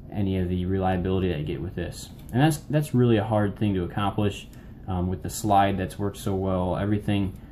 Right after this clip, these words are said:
So that's a project in and of itself, but we'll talk about that another time. Um, but what I wanna do is use these shotgun barrels.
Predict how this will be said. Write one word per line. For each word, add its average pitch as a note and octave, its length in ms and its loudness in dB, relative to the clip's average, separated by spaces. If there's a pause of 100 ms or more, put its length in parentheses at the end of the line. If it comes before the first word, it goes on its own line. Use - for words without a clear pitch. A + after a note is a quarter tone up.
(180)
So G2+ 480 2 (240)
that's A#2 340 4
a A2+ 60 2
project G#2+ 600 2
in G#2+ 120 -2
and G#2 140 2
of F#2 140 0
itself, G#2 560 -2 (360)
but F2+ 220 -4
we'll G#2+ 120 -6
talk G2+ 200 0
about F#2 180 -2
that G2 140 -2
another F#2+ 240 -2
time. G2+ 360 0 (540)
Um, G#2 880 4 (500)
but G#2+ 300 4 (1300)
what A#2+ 120 8
I C3+ 100 10
wanna C3+ 320 10
do A2+ 260 10 (360)
is A2 300 6
use A#2+ 600 8 (1400)
these B2 240 6
shotgun A2+ 420 4
barrels. F#2+ 420 -2